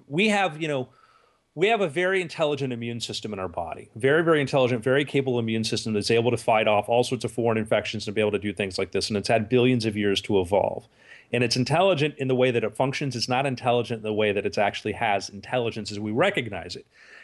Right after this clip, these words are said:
And that might be one of the solutions that we start looking towards, is we don't need to have the super brilliant supercomputer that, that to fight the other supercomputer. Maybe we just have these immune systems that are very good at preventing one system from jumping over something else. And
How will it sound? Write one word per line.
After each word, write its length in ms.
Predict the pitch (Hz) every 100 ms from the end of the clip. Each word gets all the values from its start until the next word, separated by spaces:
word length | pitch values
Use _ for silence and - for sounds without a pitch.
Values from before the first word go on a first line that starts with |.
| -
And 240 | 127 120 113
that 240 | 139 170
might 220 | 151 143
be 100 | 143
one 240 | 131 127 127
of 80 | 123
the 60 |
solutions 420 | - 131 120 117
that 80 | 120
we 80 | 113
start 280 | - 123 117
looking 280 | 170 180 135
towards, 300 | 127 117 113
is 120 | 107
we 140 | 127
don't 200 | 165 180
need 180 | 160 147
to 60 | 139
have 140 | 139
the 80 | 123
super 300 | - 143 143
brilliant 380 | 127 131 123 110
supercomputer 680 | 147 139 127 113 123 113 107
that, 180 | 104 117
that 120 | 107
to 60 |
fight 300 | 110 127 127
the 100 | 123
other 160 | 151 143
supercomputer. 760 | - 110 101 98 - 101 104 104 - - -
Maybe 600 | 113 127 147 156 170 160
we 160 | 143 135
just 240 | 135 -
have 200 | 131 120
these 180 | 117 110
immune 360 | 110 143 196 180
systems 440 | 117 - 113 107
that 140 | 117
are 60 | 107
very 340 | 95 127 160
good 220 | 147 143 127
at 100 | -
preventing 640 | 120 110 160 143 123 113
one 240 | 117 127
system 420 | 131 127 104 120 110
from 180 | 110
jumping 340 | 104 120 123 117
over 340 | 113 113 107 -
something 300 | 117 107 170
else. 380 | 151 101 - - - - _ _
And 440 | 131 131 123 120